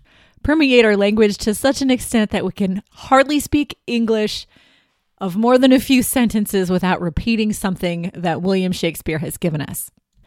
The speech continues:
So the author Sutcliffe will give us a scroll where a phrase from a play is used, such as, "For goodness sake." She explains to us what it means, and she tells us from what play it comes from,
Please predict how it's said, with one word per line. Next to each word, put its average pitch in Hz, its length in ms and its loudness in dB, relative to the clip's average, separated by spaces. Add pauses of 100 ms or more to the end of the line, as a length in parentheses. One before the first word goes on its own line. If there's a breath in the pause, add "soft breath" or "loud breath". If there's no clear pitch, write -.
So - 160 2
the 226 140 2
author 233 320 4
Sutcliffe 175 680 -4 (360 soft breath)
will 208 140 0
give 220 220 0
us 202 420 0 (520)
a 180 60 -2
scroll 170 760 0
where 175 560 -6
a 170 80 -4
phrase 202 600 0
from 185 200 -4
a 180 80 -4
play 214 300 -2
is 170 140 -4
used, 147 220 -8
such 175 220 -6
as, 139 280 -10 (240)
"For 233 320 -2
goodness 202 400 0
sake." - 560 -4 (1200)
She - 180 -6
explains 247 640 0
to 254 160 -2
us 185 280 0
what 185 140 -2
it - 100 -6
means, 208 640 -4 (320)
and 196 120 -4
she 214 240 -4
tells 302 420 0
us 196 260 -2 (120)
from 190 180 0
what 170 160 -2
play 254 220 -2
it - 140 -4
comes 156 320 -8
from, 147 320 -10